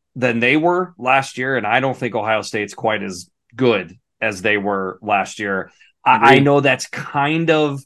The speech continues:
Speaker 1: silly because it's, it's a year apart, but when you have this much continuity in the coaching staffs and a, and a little bit with the players, I think you can use that data a little bit.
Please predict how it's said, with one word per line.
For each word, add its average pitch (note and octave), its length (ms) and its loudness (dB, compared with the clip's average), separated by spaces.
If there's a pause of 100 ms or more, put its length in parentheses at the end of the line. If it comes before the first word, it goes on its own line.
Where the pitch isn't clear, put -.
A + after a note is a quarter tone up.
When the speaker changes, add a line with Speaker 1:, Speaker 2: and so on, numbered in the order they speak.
(260)
Speaker 1:
silly D3+ 540 2
because C3+ 300 0
it's, C3+ 260 -8
it's C#3 200 -4
a C3 60 2
year A#2+ 300 0
apart, A#2+ 520 0 (260)
but D3 120 2
when D3+ 180 4
you F3 140 6
have F#3 220 4
this E3+ 220 0
much F#3+ 220 -4
continuity C3+ 840 0 (380)
in C#3 160 2
the B2+ 80 0
coaching D#3 460 0
staffs D#3 460 -2
and C3+ 100 -2
a, B2+ 80 -4 (360)
and F#3+ 120 0
a F3+ 60 2
little F3+ 440 4
bit A#3 320 4
with F#3 180 2
the E3 80 -6
players, B2 600 -2
I A#2+ 100 0
think C3 320 -4
you C3 80 -8
can B2 220 -4
use A#2 280 -4
that G#2+ 220 -2
data G#2 440 0 (380)
a A2+ 60 0
little G2+ 240 2
bit. E2 280 -8